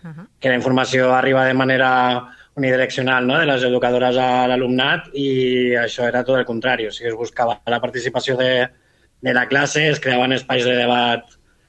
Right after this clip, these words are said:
Speaker 2: que permetien dir la teva, eh, completament,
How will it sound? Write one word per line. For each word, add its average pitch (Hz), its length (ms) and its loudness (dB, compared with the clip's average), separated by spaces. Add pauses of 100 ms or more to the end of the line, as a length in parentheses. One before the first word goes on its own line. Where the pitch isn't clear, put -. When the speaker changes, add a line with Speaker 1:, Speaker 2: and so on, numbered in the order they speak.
(160)
Speaker 2:
que 117 540 0
permetien 117 800 0
dir 117 520 0
la 107 140 -2
teva, 131 320 0 (340)
eh, 110 340 -4
completament, 120 800 -2